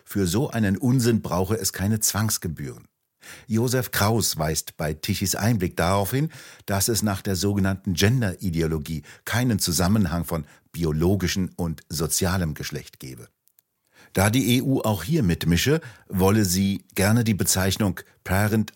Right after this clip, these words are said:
eins zwei oder Älter eins zwei durchsetzen. Auf diese Idee kam zweitausendzehn bereits der Europarat, so Kraus weiter. Eine Abgeordnete aus der Schweiz stand übrigens dahinter.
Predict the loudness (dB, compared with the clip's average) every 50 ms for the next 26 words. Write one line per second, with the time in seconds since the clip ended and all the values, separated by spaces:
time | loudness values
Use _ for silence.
0 | _ -2 0 2 2 2 2 2 0 0 2 0 2 2 2 2 2 2 0 -2
1 | -6 -12 -20 -20 -14 _ 0 2 2 4 4 4 2 0 -2 -6 -10 -20 _ _
2 | _ _ 2 4 4 4 4 2 2 0 0 -2 -6 _ _ -4 0 2 2 2
3 | 2 2 0 -2 -2 0 0 2 4 4 2 2 2 0 -4 -10 _ -6 -2 -2
4 | -2 0 -2 -2 -2 -2 -2 -4 -4 -6 -8 -20 _ _ _ _ -20 -20 -16 -8
5 | -8 -6 -4 -2 0 0 0 0 0 0 0 0 0 0 0 0 0 0 0 0
6 | 0 0 -2 -2 0 -2 0 0 0 0 0 2 2 2 2 2 2 0 0 -2
7 | -2 -4 -4 -4 -4 -4 -2 0 0 0 0 0 -2 0 0 0 0 0 -2 -4
8 | -4 -6 -10 _ -20 -20 -20 -14 -8 -8 -8 -8 -6 -6 -4 -2 -2 0 0 -2
9 | -4 -4 -6 -10 -18 _ _ _ _ _ -20 -20 -18 -18 -10 -2 0 2 2 2
10 | 0 -4 -8 -4 -2 -2 -2 0 -2 -2 -2 -2 -4 -2 -2 -4 -2 0 0 0
11 | 0 0 0 0 2 2 2 0 0 -2 -2 -4 -6 -8 -12 -8 -6 -4 -4 -4
12 | -4 -6 -6 -4 -4 -4 -4 -2 -4 -2 -2 0 0 0 -2 -2 -6 -12